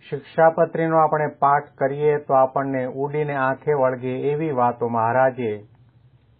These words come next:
સ્વચ્છતાની વાતો કરી છે. મહારાજે કહ્યું, શરીર શુદ્ધ રાખો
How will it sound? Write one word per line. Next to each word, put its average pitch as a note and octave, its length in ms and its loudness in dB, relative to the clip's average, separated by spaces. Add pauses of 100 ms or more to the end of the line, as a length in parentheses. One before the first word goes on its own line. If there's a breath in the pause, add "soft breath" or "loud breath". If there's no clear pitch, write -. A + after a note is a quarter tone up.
(2000)
સ્વચ્છતાની D3+ 680 -2
વાતો A#2+ 320 -4
કરી G#2+ 300 -12
છે. - 260 -20 (2750)
મહારાજે D3 600 -2
કહ્યું, D3+ 320 -2 (120)
શરીર D3+ 300 -2
શુદ્ધ C3+ 380 -8
રાખો B2 580 -4